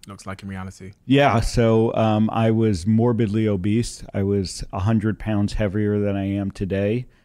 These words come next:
Speaker 2: I was pre-diabetic, and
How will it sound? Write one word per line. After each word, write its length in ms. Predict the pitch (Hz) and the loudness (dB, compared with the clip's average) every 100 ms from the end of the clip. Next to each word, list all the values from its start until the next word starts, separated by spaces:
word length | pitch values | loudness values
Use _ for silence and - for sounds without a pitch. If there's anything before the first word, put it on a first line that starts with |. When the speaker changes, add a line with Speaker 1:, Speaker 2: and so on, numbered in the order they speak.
| _ - | _ -4
Speaker 2:
I 180 | 98 | -2
was 420 | 98 95 92 - - - | 0 0 -2 -6 -14 -8
pre-diabetic, 1040 | - 135 120 107 107 101 92 92 92 110 - - _ _ _ _ - | 0 4 4 4 2 2 0 -2 -2 -4 -8 -20 _ _ _ _ -4
and 520 | 98 95 98 98 | 0 0 0 0